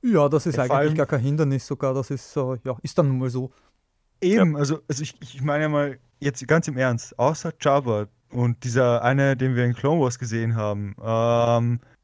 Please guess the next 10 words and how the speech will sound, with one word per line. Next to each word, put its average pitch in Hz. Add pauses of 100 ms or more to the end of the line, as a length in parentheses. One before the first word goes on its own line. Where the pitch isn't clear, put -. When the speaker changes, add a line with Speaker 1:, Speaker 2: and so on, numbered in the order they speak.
(180)
Speaker 1:
Zero, 190
oder? 151
Speaker 2:
haben 151
wir 160
bis 151
jetzt, -
ja 151
genau, 160
von 127
Zero, 120